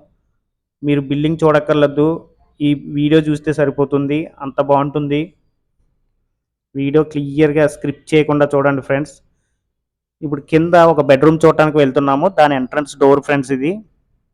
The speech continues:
కింద బెడ్‌రూమ్ ఇది, దాని డోరు. గుమ్మాలు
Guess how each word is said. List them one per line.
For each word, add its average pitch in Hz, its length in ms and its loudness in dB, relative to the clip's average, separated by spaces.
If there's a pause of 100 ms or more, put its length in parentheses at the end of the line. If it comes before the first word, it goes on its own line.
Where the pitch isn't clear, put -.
(200)
కింద 147 240 -4 (260)
బెడ్‌రూమ్ 139 440 2
ఇది, 139 200 -2 (640)
దాని 135 300 0
డోరు. 135 340 2 (480)
గుమ్మాలు 160 480 2